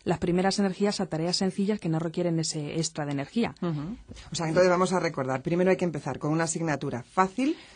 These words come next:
Speaker 1: Primero
Speaker 2: Lo-,
Speaker 1: con una
Speaker 2: calentamos motores, luego una difícil.
Speaker 1: Primero una, una de dificultad media.
Speaker 2: Ah, de dificultad media.
Speaker 1: Luego una, eh, difícil y
Speaker 2: ¿Y la
Speaker 1: luego
Speaker 2: fácil?
Speaker 1: fácil.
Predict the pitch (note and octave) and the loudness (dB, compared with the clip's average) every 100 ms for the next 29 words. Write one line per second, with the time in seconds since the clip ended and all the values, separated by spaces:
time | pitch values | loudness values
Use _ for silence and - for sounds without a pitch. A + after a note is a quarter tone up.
0 | - G#3 A#3 C#4+ C4 A#3+ B3 C4 E3+ F#3+ | 0 6 8 8 8 8 8 8 6 4
1 | E3+ D3+ C#3 F#3 G3+ C4+ - - C#3+ E3+ | 4 0 2 2 4 2 -2 -10 2 2
2 | D3+ D3 C#3+ D#3+ C4 - C#4 E4+ A4 - | 4 0 -2 -2 -2 0 0 0 -2 -4
3 | - G3+ B3 C#4+ C4 A3+ B3+ C4 A#3 G3+ | 4 8 8 8 6 6 6 6 4 2
4 | F3+ F3+ A3 G#3+ E3+ D3+ C#3 - - E3+ | 2 2 2 2 2 2 -2 -6 0 0
5 | C3+ C#3 - D#3 F3+ F#3+ C#3 B2 G#2+ G#3 | 0 -6 -8 -4 -2 0 0 0 0 8
6 | A3 F3 - - A#3+ A#3 F#3 - F3+ F3+ | 8 8 2 4 8 8 6 2 2 2
7 | E3 F#3 G#3+ B3+ - F4 - - _ _ | 2 2 4 4 4 2 0 -14 _ _
8 | F#3+ F#3 G3+ A3 - F#3 A#3 - E3 D#3 | 4 6 6 6 4 0 0 -6 -8 -6
9 | - | -8